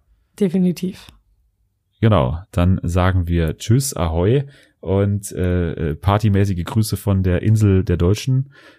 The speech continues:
Speaker 2: vom, äh, vom, äh, siebzehnten Bundesland, sagt man ja,
Speaker 1: Mhm.
Speaker 2: äh, von der Insel Mallorca.
Speaker 1: Genau, bleibt
Speaker 2: Und,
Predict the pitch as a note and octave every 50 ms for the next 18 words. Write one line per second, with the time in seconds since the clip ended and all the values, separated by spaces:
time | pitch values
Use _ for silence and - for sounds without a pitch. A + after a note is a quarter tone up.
0 | _ _ _ - - - G2 F#2+ F#2 F#2 F2+ - - - - F2 E2+ E2 E2 E2
1 | E2 E2 F2+ - - - F2 E2+ E2 D2+ - - E2+ - - - - F2 D2+ -
2 | F#2 G#2+ C3 - - B2 G#2 G2 - B2 C3 B2 - - E2 D#2+ C#2+ D#2 D2+ -
3 | - D#2 D#2+ - - C4+ B3+ G3 G#3+ A#3+ - - _ _ _ _ _ _ _ _
4 | _ _ _ _ _ _ _ _ - - F#2 F2 F2 F2 C2+ G#1+ - - - G#2
5 | G#2+ B2 A#2+ G#2+ F2+ G#2+ G2+ G2+ F2 F2 E2+ E2+ F2 F#2 - G2+ G#2 A2 A#2 A2+
6 | _ _ _ _ _ _ _ _ _ _ _ - A#3 A#3 G#3+ F3 F#3 G#3 - -
7 | - - - F2 - F2+ F2+ F2